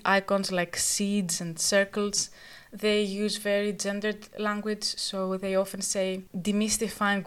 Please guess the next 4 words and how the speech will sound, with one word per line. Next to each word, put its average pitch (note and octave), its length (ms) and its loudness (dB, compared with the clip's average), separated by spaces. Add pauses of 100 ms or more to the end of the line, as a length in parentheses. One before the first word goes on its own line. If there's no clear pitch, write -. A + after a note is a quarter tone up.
(100)
womanhood G#3 920 0
or F3+ 300 2
ladies G3+ 840 0
or F3+ 280 2